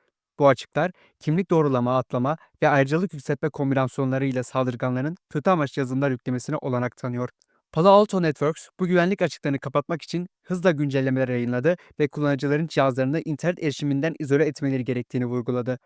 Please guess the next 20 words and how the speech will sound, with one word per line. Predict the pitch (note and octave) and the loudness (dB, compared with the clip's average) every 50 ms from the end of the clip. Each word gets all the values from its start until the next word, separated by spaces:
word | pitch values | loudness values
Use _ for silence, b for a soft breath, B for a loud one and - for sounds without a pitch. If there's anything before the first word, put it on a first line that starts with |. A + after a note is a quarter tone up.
| _ _ _ _ _ _ _ _ _ _ - | _ _ _ _ _ _ _ _ _ _ -2
Ancak | D3+ D3 C3+ D3+ C#3 - | 0 2 2 2 0 0
Shadow | - D3+ C3+ D3 D3 C3 - - F3 | 0 -2 0 0 0 0 2 2 2
Server | F3 E3 | 2 2
Vakfı'nın | D#3 C#3 C#3 C3+ - - B2+ C3 C3 C3 | 2 2 2 0 0 -4 -4 -2 -2 -2
raporunda | C3+ C3+ - - C3 B2+ C3+ C3 | -2 -4 -2 -2 -2 0 0 0
belirtilen | B2+ C3 A#2+ A#2+ - - D#3 D3+ | 0 0 -2 -2 -4 -2 -2 -2
sayıların | - - C#3 B2+ B2 B2+ C3 D#3 F3 b b b b b | -2 0 0 0 2 2 0 0 -4 b b b b b
tüm | - G#3 F#3+ D3+ | -2 0 0 2
cihazların | C#3 D3+ C#3+ C3 C#3 D3+ | 4 4 4 4 2 0
savunması | D3+ - - C#3 C3+ C#3 C#3 - - - | -2 -2 -2 0 0 0 0 -2 -2 -4
olmadığını | - E3+ D#3+ D3 C3 A#2+ C3 B2 | -2 0 0 0 0 0 0 -2
gösterdiği | A#2 B2+ B2+ - - C3+ B2 A2+ A#2+ | 0 0 -2 -2 -2 -4 -4 -4 -4
ifade | B2+ - - A#2+ A#2+ A2 A#2+ | -8 -6 -4 -6 -4 -4 -6
edildi. | A#2 G#2+ A#2+ A2+ A2+ A#2 A#2 - _ _ - - | -8 -8 -8 -6 -6 -8 -8 -10 _ _ -2 -2
Ek | D#3 - E3 | -2 0 2
olarak | D3 C#3+ D3 D3+ - | 4 4 4 4 4
bulut | D3+ D#3 E3 - - | 0 -2 -2 -4 -2
güvenlik | - D#3 D3+ D#3+ F3+ - | 0 0 2 2 -2 -4
firması | - D3 C#3+ C#3 B2+ - - | -4 -4 -2 -2 -2 -2 -4
Wiz, | A#2 A2+ B2+ D#3+ E3+ - | -6 -2 -4 -4 -4 -6